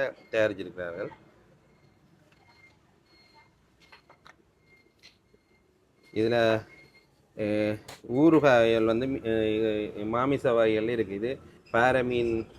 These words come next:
அஹ், கருவாட்டை சேர்த்து செய்தது. இப்படி ஒவ்வொரு வகையான இது இருக்கு. இது சப்த பவுசாண்டு ச-, சத்து மாவாய்கள்.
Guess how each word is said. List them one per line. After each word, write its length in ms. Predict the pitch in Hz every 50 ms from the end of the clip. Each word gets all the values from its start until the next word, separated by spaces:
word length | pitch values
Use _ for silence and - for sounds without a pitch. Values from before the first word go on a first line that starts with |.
| - 104
அஹ், 220 | 104 107 107 98
கருவாட்டை 460 | - 117 113 120 120 117 113 110 107
சேர்த்து 300 | - 113 107 101 104 101
செய்தது. 460 | - 107 101 95 90 90 87 - 98 - - - - - - - - - - - - - - - - - - -
இப்படி 360 | - - 135 147 151 151 -
ஒவ்வொரு 360 | - 123 131 143 156 156 151
வகையான 380 | 143 139 131 135 131 127 123 123
இது 80 | 113
இருக்கு. 260 | 110 104 95 95 101 95 - - - - - -
இது 200 | - - 117 120
சப்த 340 | 110 - 127 123 120 - 139
பவுசாண்டு 680 | 127 127 127 123 113 123 113 104 107 110 117 123 135 123
ச-, 240 | - - - - 110
சத்து 340 | - - 120 117 107 135
மாவாய்கள். 540 | 123 123 113 110 104 101 95 92 98 98 113